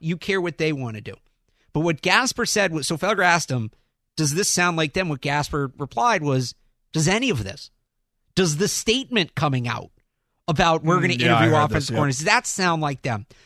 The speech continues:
Speaker 1: Bringing in guys like Keenan McCardell.
Speaker 2: Right.
Speaker 1: And sh-, does that sound like them?" It remi-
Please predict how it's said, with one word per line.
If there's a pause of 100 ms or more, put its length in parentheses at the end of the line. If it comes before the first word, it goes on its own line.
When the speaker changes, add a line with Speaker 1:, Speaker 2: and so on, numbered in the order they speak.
(240)
Speaker 1:
Bringing
in
guys
like
Keenan
McCardell.
Speaker 2:
Right. (180)
Speaker 1:
And
sh-,
does
that
sound
like
them?"
It
remi-